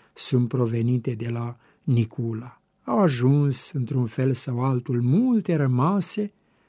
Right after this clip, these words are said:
din vremea când negustorii niculeni, de odinioară, după ce se terminau muncile câmpului, adică toamna târziu,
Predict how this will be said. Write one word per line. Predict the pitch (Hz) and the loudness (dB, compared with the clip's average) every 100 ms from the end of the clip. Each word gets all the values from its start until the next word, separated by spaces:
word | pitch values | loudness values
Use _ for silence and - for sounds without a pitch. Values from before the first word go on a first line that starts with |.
| _ | _
din | 143 117 | 2 2
vremea | 120 160 160 139 | 4 4 2 0
când | 143 123 | 0 0
negustorii | 123 113 - - 202 208 185 | -2 -4 -8 -4 0 2 2
niculeni, | 156 135 - 113 127 160 160 147 _ _ _ _ | 0 -2 -4 -4 -2 0 -2 -6 _ _ _ _
de | - 123 | 2 4
odinioară, | 120 123 117 113 123 147 143 143 _ _ _ _ _ _ _ _ _ _ _ | 4 2 -2 0 0 0 -2 -6 _ _ _ _ _ _ _ _ _ _ _
după | 185 185 156 | 2 4 4
ce | 135 | 4
se | 139 151 | 2 2
terminau | 127 143 127 127 135 | 0 0 2 4 4
muncile | 131 135 123 127 117 | 4 2 0 -4 -6
câmpului, | - 151 180 170 147 131 | -2 0 0 -2 -4 -4
adică | 117 123 127 | -4 -6 -8
toamna | - 139 143 135 123 | -2 0 2 0 -4
târziu, | - 110 104 156 208 185 | -4 -6 -2 -2 -2 -4